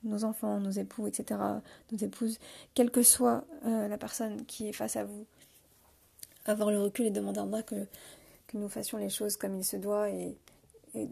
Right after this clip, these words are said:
surtout de nourrir cette belle intention pour que, pour qu'elle, euh, qu'elle, qui est décisive de pourquoi on fait les choses. En tout cas, prenez soin de vous et de vos familles, de vos relations,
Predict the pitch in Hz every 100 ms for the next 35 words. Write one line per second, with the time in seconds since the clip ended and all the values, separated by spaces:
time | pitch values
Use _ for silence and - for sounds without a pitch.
0 | - - - 226 214 208 - 202 185 214
1 | 202 202 214 - 226 247 - 208 202 208
2 | - - - _ - - - 214 208 202
3 | 202 - _ - 202 202 226 190 208 220
4 | 208 214 208 - _ _ - - - -
5 | 214 214 202 202 - 226 226 - - -
6 | - - - - - 226 226 220 220 220
7 | - 220 220 220 208 214 220 233 233 214
8 | 208 208 202 190 202 208 220 196 196 196
9 | 208 208 208 214 208 208 208 - 214 190
10 | 220